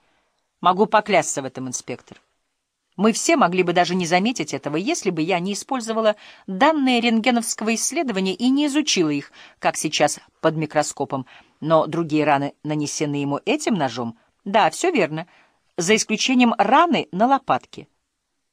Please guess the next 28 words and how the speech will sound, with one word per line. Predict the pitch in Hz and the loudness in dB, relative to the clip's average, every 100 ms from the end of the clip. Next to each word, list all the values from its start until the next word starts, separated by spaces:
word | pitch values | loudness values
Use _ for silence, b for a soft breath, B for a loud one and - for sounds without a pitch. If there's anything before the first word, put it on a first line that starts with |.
| _ - | _ -2
Но | 180 | 2
мисс | 196 214 - | 4 2 0
Кубовски | - 190 214 185 196 - 240 240 b b | -4 0 0 2 0 -2 -6 -6 b b
припасла | - 190 180 - 170 | -4 0 0 2 2
ему | 175 190 | 2 0
еще | 190 185 208 - 285 | -2 -4 -4 -2 -2
один | 175 135 | -2 -4
сюрприз. | 120 127 - 120 113 - B B B _ | -8 -12 -12 -12 -8 -10 B B B _
Они | 180 185 | -2 0
перешли | 175 180 165 170 | -2 -4 -2 -4
к | |
другому | 170 170 165 | -2 0 0
лабораторному | 165 160 165 170 151 160 | 0 0 0 0 -4 -4
столу, | 156 - 185 254 B B B | -4 -2 0 -2 B B B
где | 165 165 | -4 2
она | 185 | 2
дала | 175 175 165 | 4 4 2
свое | - 170 | 0 -4
заключение | 160 180 175 214 185 | -2 -4 -2 -2 0
по | 165 | -2
поводу | 160 165 165 | -2 -2 -2
темного | - 175 165 170 | 0 -2 0 -4
пятна, | 180 214 165 127 | -4 -4 -2 -2
которое | 139 - 131 135 | -4 -8 -6 -6
ее | 135 143 139 | -6 -6 -6
также | - 165 196 233 240 b b | -2 -2 0 -6 -8 b b
просили | 170 160 - 165 165 | -4 -2 -2 -2 -2
исследовать. | 185 - - 131 98 104 - | -4 -6 -8 -8 -12 -16 -18